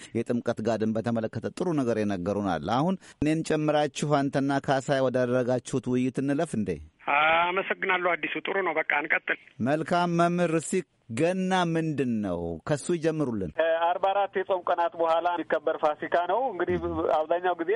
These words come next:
Speaker 3: ገና በሀገራችን በዋናነት በገና ጨዋታና በዳቦው አንዳንድ ጊዜም በቅርጫውም ይታከላል። በእነዚህ ነው የሚታወቀውና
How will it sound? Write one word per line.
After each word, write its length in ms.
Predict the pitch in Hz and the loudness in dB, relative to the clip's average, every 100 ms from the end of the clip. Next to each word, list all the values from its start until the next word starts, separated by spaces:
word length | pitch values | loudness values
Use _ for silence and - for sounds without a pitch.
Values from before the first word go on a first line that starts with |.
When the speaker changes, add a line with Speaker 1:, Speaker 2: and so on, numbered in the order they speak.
| 196 | 0
Speaker 3:
ገና 220 | 165 165 | 0 0
በሀገራችን 600 | 156 156 156 160 160 262 240 131 | 0 0 0 -2 -2 -6 -8 -2
በዋናነት 680 | 147 156 165 175 185 247 175 | 0 0 0 0 0 -2 -2
በገና 720 | 151 156 151 147 139 147 165 170 160 | -2 0 2 2 0 0 0 0 0
ጨዋታና 500 | 170 151 151 156 175 | 0 0 0 0 0
በዳቦው 540 | 156 151 143 135 165 208 269 | 2 2 0 0 0 0 0
አንዳንድ 360 | 147 147 143 143 | -2 2 0 0
ጊዜም 280 | 143 139 147 | -4 -2 0
በቅርጫውም 580 | 139 147 147 147 147 135 | 0 0 -2 0 0 0
ይታከላል። 600 | 139 147 135 - 147 190 | -2 0 0 0 0 0
በእነዚህ 400 | 156 151 156 156 | -2 0 -2 0
ነው 100 | 156 | 0
የሚታወቀውና 760 | 147 147 151 151 156 156 165 | -2 0 0 0 0 0 2